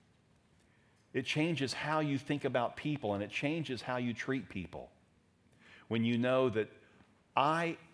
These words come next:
am a sinner, the worst of all sinners. If you can see the truth, the fact that you were destined for hell, it didn't matter all the good things you did. You're a sinner.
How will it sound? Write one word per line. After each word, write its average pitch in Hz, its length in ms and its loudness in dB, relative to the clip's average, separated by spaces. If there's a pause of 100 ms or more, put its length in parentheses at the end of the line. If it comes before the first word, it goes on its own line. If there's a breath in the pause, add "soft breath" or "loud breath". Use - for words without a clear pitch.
(260)
am 127 140 4
a 120 120 0
sinner, 123 540 -2
the 110 100 0
worst 120 400 0
of 117 140 0
all 110 160 0
sinners. 101 420 -6
If 117 140 -6
you 147 80 0
can 135 120 -2
see 190 400 -4
the 101 140 -2
truth, - 360 0
the 113 80 0
fact 143 320 4
that 113 100 0
you 143 240 0
were 139 100 2
destined 131 640 -2
for 120 160 2
hell, 139 280 0
it - 260 -18
didn't 196 100 -4
matter 202 260 0
all 127 120 0
the 101 80 -2
good 92 220 -2
things 87 240 -6
you 85 120 -8
did. 80 360 -4
You're 135 200 -4
a 165 60 -6
sinner. 190 580 -6